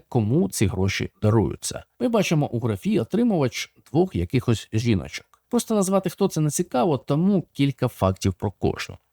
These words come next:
Сірова Олена Вікторівна. Ми можемо навіть проігнорувати той факт, що в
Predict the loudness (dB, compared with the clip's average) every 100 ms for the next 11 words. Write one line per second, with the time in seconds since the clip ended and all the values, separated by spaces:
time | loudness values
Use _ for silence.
0 | -6 -2 0 0 -2 -2 0 2 0 -2
1 | -12 -12 -12 -14 _ _ -2 0 2 2
2 | 2 0 0 -2 -2 -4 -2 0 2 2
3 | 2 0 -2 -6 -6 -6 -4 0 0 0
4 | -8 -4 -2 -4